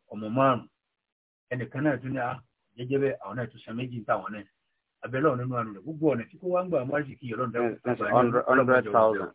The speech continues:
Speaker 2: forty thousand.
Speaker 1: Àbànú ẹwú, Ọlọ́run dákun, ó jọ wọ́. Ọlọ́run kó wá bá wa dúró tàwọn dúkìá tí náà, ẹ̀ ń bẹ láyé ni, ẹ̀ sí láyé mọ́, ọlọ́mọdé dúkìá tí náà ráre.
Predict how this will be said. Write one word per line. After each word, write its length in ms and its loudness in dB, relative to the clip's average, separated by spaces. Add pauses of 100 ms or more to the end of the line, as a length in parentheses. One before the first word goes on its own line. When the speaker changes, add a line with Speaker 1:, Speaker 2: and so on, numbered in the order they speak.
(120)
Speaker 2:
forty 380 0
thousand. 500 0
Speaker 1:
Àbànú 320 -6
ẹwú, 200 -4
Ọlọ́run 280 -10
dákun, 260 -8
ó 80 -14
jọ 160 -14
wọ́. 200 -16 (840)
Ọlọ́run 360 0
kó 100 -8
wá 120 4
bá 100 -4
wa 140 0
dúró 200 -4
tàwọn 240 -6
dúkìá 300 -8
tí 160 -20
náà, 160 -8
ẹ̀ 140 -10
ń 80 -8
bẹ 100 -4
láyé 240 4
ni, 160 0
ẹ̀ 200 -8
sí 100 -20
láyé 200 -2
mọ́, 120 -6
ọlọ́mọdé 400 -8
dúkìá 280 -14
tí 180 -20
náà 160 -10
ráre. 220 -6